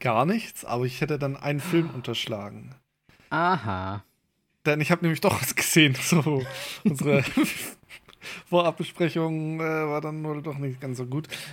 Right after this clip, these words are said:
Speaker 1: Ähm, ich habe Longlegs gesehen.
Speaker 2: <gasps> Nein, hat er nicht. <laughs>
Speaker 1: Hab ich doch.
Speaker 2: Nein, nice. Der, auf den warte ich ja.
Speaker 1: Ähm,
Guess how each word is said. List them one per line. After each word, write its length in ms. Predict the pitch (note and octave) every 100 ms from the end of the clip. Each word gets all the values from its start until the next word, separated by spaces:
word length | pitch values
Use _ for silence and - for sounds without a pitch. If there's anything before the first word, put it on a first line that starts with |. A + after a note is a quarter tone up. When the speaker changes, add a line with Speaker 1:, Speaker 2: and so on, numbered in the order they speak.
| C#3
Speaker 1:
Ähm, 460 | F3+ E3+ E3+ E3+ - - -
ich 260 | E3+ -
habe 680 | D3+ C#3 C#3+ C#3 C3+ C3 C3+
Longlegs 880 | D3+ B2+ D#3 C4 F#3+ A#2 G#2 - -
gesehen. 520 | - G#2+ A#2 A2 - A3+ F#4+ G#4+
Speaker 2:
<gasps> 240 | F4 - -
Nein, 600 | E3+ E3+ C3+ B2 C3+ -
hat 220 | D3 -
er 140 | B2 A#2+
nicht. 600 | B2+ C#3 D#3 C#3+ A2 -
<laughs> 300 | F#3+ - -
Speaker 1:
Hab 420 | C3+ B2+ A3+ A#3+ B2
ich 420 | A2+ C#3 - - - _
doch. 400 | C#3+ C3+ C#3+ C#3
Speaker 2:
Nein, 680 | C3 B2 A#2+ A2 G2 G2+ G#2+
nice. 560 | A2+ D#3 D#3+ G#2 - _ _ _ - - - _ - -
Der, 80 | A#2+
auf 100 | G#2
den 160 | A#2 G#2+
warte 240 | C3+ A#2+
ich 100 | -
ja. 140 | G2+
Speaker 1:
Ähm, 40 | G2